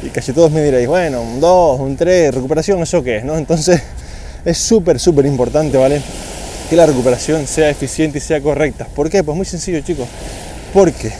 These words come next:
piensa que no mejoras estando en el gimnasio, ¿vale? Cuando mejoras es recuperándote de lo que haces en el gimnasio. Con lo cual, si no te recuperas bien,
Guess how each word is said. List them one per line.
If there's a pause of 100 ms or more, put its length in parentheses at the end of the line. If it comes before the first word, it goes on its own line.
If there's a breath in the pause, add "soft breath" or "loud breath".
(380)
piensa
que
no
mejoras
estando
en
el
gimnasio,
¿vale? (400 loud breath)
Cuando
mejoras (160)
es
recuperándote
de
lo
que
haces
en
el
gimnasio.
Con
lo
cual, (400 loud breath)
si
no
te
recuperas
bien,